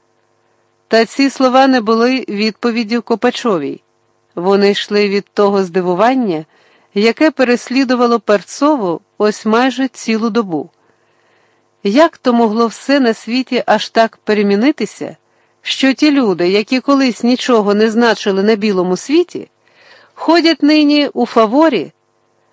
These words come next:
а тоті, що вважалися елітою міста, мусять продавати пиво або так, як оцей з доброго дому син адвоката, видурнюватися перед людьми?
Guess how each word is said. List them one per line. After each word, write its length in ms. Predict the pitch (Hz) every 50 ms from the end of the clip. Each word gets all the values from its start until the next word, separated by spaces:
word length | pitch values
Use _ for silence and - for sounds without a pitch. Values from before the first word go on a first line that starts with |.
| _ _ _ -
а 140 | 214 220
тоті, 600 | 208 - - 311 339 311 - - 160 147 147 165 - _
що 360 | _ - - - - 269 277
вважалися 640 | 254 269 262 233 262 262 262 254 254 - - - 254
елітою 560 | 247 247 233 233 240 226 - 240 233 233 240
міста, 500 | 269 320 330 - - _ 190 160 156 - _ _ _ _ _ _ _ _ _
мусять 440 | - 247 269 311 302 - 320 277 -
продавати 580 | - 247 240 208 226 226 226 240 233 226 214 196
пиво 500 | - _ 214 202 202 196 202 226 226 220 - _ _ _ _ _
або 260 | 208 214 185 208 214
так, 380 | - - 202 196 196 196 - -
як 260 | 202 202 208 190 -
оцей 500 | 214 202 - - 226 220 220 226 226 220 - - - - - _ -
з 100 | 196 170
доброго 440 | 196 240 233 202 226 226 202 220
дому 360 | 196 185 214 220 214 208 202 190
син 320 | - - - 220 214 208
адвоката, 680 | 196 170 175 180 170 - 190 175 175 185 - 220 220 220 _ _ _ _ _ _ _ _ _ _ _ _
видурнюватися 1040 | - 190 208 233 185 175 208 208 202 214 220 220 226 233 226 254 240 - - 269 262
перед 380 | - _ 202 196 202 208 185
людьми? 400 | 214 247 240 214 226 196 156 139